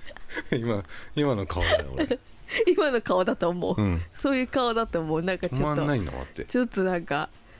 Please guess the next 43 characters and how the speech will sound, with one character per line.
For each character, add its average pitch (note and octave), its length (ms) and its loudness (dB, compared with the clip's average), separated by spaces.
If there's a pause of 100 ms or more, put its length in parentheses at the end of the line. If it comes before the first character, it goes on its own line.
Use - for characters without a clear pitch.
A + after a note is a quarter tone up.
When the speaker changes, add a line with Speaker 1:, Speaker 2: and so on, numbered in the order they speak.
(200)
Speaker 2:
恥 G#3+ 240 0
ず A3+ 120 2
か C4 140 2
し A#3 100 -2
さ F#3 380 2
を、 F3 400 2 (420)
を F#3 140 2
ふ-、 - 200 -12 (480)
を F3 120 2
含 G3+ 300 0
ん E3 60 -4
だ D3 140 -2
顔。 D#3 320 0 (340)
Speaker 1:
う F2+ 100 0
ん。 E2 40 4 (1900)
Speaker 2:
<laughs> - 0 -
Speaker 1:
今 F#2+ 220 2
こ F#2+ 120 -2
れ F#2+ 80 2
何 C#3 200 4
の G#2+ 80 2
話 E2 400 0
し - 60 0
て - 120 -2
る D#2 80 -2
か D2+ 140 -2
わ D2 120 0 (520)
か C#3+ 100 4
ん D#3 80 4
な F#2+ 80 4
い D#2+ 40 2
ん D2+ 40 2
じ F#4+ 60 4
ゃ - 40 2
な C#2 180 -2
い？ - 60 -10 (300)
Speaker 2:
<laughs> - 400 -4
そ A#3+ 120 0
う G3 40 -2
だ - 140 -2
ね。 D#3+ 320 -2
Speaker 1:
う F2+ 40 -4
ん。 C2 240 -2